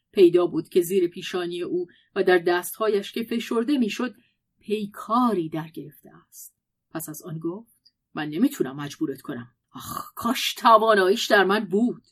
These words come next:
و بار دیگر دستهایش به جنب و جوش در آمد. آنت او را در قیافهٔ آشوربانیپال، پادشاه کشور آشور، در نظر آورد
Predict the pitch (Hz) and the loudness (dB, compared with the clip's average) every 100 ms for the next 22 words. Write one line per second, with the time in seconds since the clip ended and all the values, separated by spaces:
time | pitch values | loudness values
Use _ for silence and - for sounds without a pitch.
0 | _ 160 156 151 139 135 139 143 156 _ | _ -12 -8 -10 -10 -16 -16 -18 -18 _
1 | _ _ _ - 180 156 - - 196 165 | _ _ _ -14 -14 -12 -14 -12 -10 -10
2 | 156 - 190 - - 165 87 - - - | -12 -10 -12 -8 -10 -10 -14 -14 -16 -16
3 | - 143 147 - _ - 226 254 254 _ | -16 -18 -20 -20 _ -6 -4 -4 -6 _
4 | - 294 247 220 208 214 214 254 233 214 | 0 2 4 2 4 0 0 -6 -6 -6
5 | 202 269 247 226 - 262 294 - 302 285 | -8 -8 -4 -6 -4 -4 -2 -2 -2 0
6 | 240 262 208 208 214 180 170 185 240 214 | 2 2 2 -2 -4 -2 -4 -4 -2 -2
7 | 226 294 269 262 277 - 277 269 226 233 | -2 -6 -8 -6 -8 -6 -4 -4 -4 -8
8 | - 254 233 196 196 190 180 190 185 160 | -8 -10 -10 -4 -2 -2 -4 -2 -4 -4
9 | 151 143 147 | -6 -6 -10